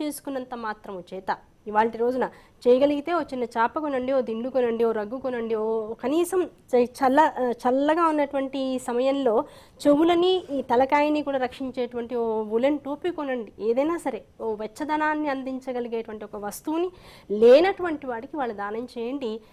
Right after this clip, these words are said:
జీవితంలో ఎన్నో రకాల సమస్యల నుంచి, ఇబ్బందుల నుంచి మనం బయటపడతాం. ఏ సమస్య లేదు, మోక్షం, ఆనందం కలుగుతుంది. మోక్షం అంటే ఏమీ లేదు, ఆనందం. అటువంటి ఆనందాన్ని పొందేటువంటి అవకాశం ప్రతి వాళ్ళకి లభిస్తుంది.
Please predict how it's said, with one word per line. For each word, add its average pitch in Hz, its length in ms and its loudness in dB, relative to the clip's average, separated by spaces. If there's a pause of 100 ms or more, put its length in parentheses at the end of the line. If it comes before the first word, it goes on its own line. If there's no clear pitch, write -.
(180)
జీవితంలో 262 680 -6
ఎన్నో 220 360 -6
రకాల 285 360 -6
సమస్యల 226 520 -10
నుంచి, 233 340 -8
ఇబ్బందుల 214 400 -8
నుంచి 214 260 -6
మనం 269 200 -8
బయటపడతాం. 214 500 -6 (300)
ఏ 233 160 6
సమస్య 285 460 2
లేదు, 269 300 4 (380)
మోక్షం, 233 440 2 (100)
ఆనందం 277 480 4
కలుగుతుంది. 185 480 -10 (140)
మోక్షం 233 360 -4
అంటే 262 200 -4
ఏమీ 233 140 -4
లేదు, 190 200 -6
ఆనందం. 196 400 -4 (160)
అటువంటి 220 280 -2
ఆనందాన్ని 262 600 0
పొందేటువంటి 226 580 -8
అవకాశం 208 340 -14
ప్రతి 226 240 -14
వాళ్ళకి 196 280 -14
లభిస్తుంది. - 500 -18